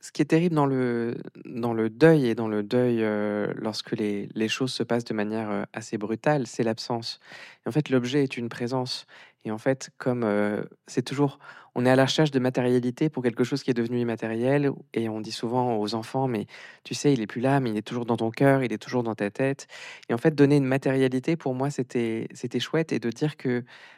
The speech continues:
certains objets, effectivement, avaient peut-être plus de matérialité, d'émotion que les autres.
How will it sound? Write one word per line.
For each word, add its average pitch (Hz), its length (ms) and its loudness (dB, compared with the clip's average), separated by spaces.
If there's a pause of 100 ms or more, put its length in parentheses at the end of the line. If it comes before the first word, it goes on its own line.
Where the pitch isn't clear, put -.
certains 131 360 -2
objets, 127 320 2
effectivement, 147 400 0
avaient 135 160 4
peut-être - 420 -2 (120)
plus - 520 -6 (220)
de 139 240 -2
matérialité, 127 760 0
d'émotion 131 520 2
que 135 100 0
les 113 220 0
autres. 143 300 -2